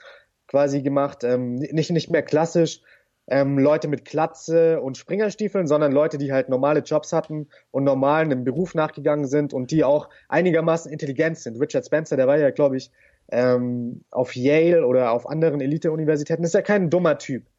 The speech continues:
Und, ähm, seit zweitausendacht gibt es eben diese Alt-Right und die Vordenker der Alt-Right sind Richard Spencer, Jared Taylor, dieses, ähm, äh, wie, wie heißt es? Es gibt ein Institut, was sie gegründet haben,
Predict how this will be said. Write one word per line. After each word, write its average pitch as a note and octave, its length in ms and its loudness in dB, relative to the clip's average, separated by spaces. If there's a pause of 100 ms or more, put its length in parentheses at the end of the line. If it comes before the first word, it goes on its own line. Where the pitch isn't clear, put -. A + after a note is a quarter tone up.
(840)
Und, D#3+ 300 -2
ähm, E3 220 2
seit F#3 240 0
zweitausendacht E3+ 560 -4
gibt E3+ 160 -8
es D#3+ 120 -12
eben E3 160 -4
diese D#3 240 0
Alt-Right D#3+ 500 2 (260)
und D#3 200 -2
die D3+ 80 0
Vordenker F#3+ 580 2
der D3 220 2
Alt-Right C#3+ 560 2
sind A#2+ 200 -8
Richard C3+ 300 -2
Spencer, D#3+ 680 0
Jared B2+ 320 0
Taylor, E3 480 0 (340)
dieses, C3+ 420 0 (540)
ähm, B2+ 520 -2 (800)
äh, A2+ 240 -2
wie, B2 200 -4
wie D3 100 0
heißt D#3+ 160 -2
es? - 240 -6
Es A#2+ 160 -4
gibt - 200 -2 (500)
ein F#3 420 2
Institut, A3+ 920 -2 (100)
was E3 140 2
sie F#3 100 0
gegründet E3+ 340 0
haben, D3+ 180 0